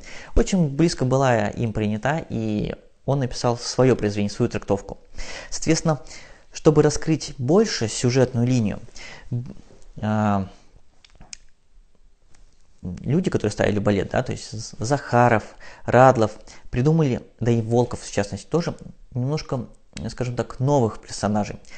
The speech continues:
Точнее, не просто, а именно новых для того, чтобы раскрыть внутренний мир, внутреннее содержание. Так у нас немножко поменялся, например, отец, он стал князем у Марии, появился Вацлав, появились набеги, да,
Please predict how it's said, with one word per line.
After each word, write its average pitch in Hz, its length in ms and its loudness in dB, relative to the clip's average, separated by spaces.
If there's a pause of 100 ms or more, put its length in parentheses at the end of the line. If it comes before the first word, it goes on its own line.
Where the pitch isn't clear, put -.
(100)
Точнее, - 220 -2
не 113 80 -2
просто, - 420 0
а 107 220 -4 (240)
именно 127 240 0
новых 147 260 2
для 113 140 0
того, 127 140 0
чтобы 117 220 0
раскрыть 131 360 -4 (300)
внутренний 127 500 4
мир, 123 240 4
внутреннее 117 280 0
содержание. 113 500 2 (360)
Так 180 360 2
у - 80 -6
нас 113 240 -2 (160)
немножко 113 320 -4
поменялся, 110 760 -2 (120)
например, 104 420 -4
отец, 117 380 -2
он 107 40 -4
стал - 160 -4
князем 107 560 0
у 104 60 0
Марии, 107 380 0 (240)
появился 139 420 2
Вацлав, 113 460 2
появились 131 560 -2 (160)
набеги, 107 720 -2
да, 107 240 0